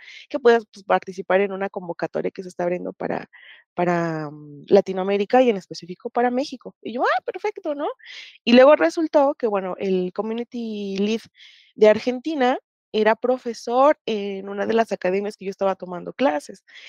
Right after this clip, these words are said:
Entonces me dijo: "Ah, perfecto", dice: "Como tú estás en, en, precisamente en esta academia, y yo soy profesor, me dijeron que puedo atraer como invitados". Entonces, como yo ya había subido proyectos, me vio y dijo: "Pues,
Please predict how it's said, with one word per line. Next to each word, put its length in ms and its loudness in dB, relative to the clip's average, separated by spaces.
Entonces 360 -4
me 120 -4
dijo: 240 -6
"Ah, 180 6
perfecto", 520 -2
dice: 180 -2
"Como 220 -2
tú 100 0
estás 300 4
en, 340 2
en, 640 -8
precisamente 680 0
en 200 4
esta 200 -2
academia, 460 4
y 80 -4
yo 60 -4
soy 100 0
profesor, 640 0
me 140 -2
dijeron 320 0
que 140 0
puedo 340 2
atraer 340 2
como 200 -6
invitados". 580 4
Entonces, 400 -10
como 280 -2
yo 120 -4
ya 100 4
había 160 4
subido 260 -4
proyectos, 680 0
me 180 -2
vio 300 4
y 40 0
dijo: 340 -8
"Pues, 240 -8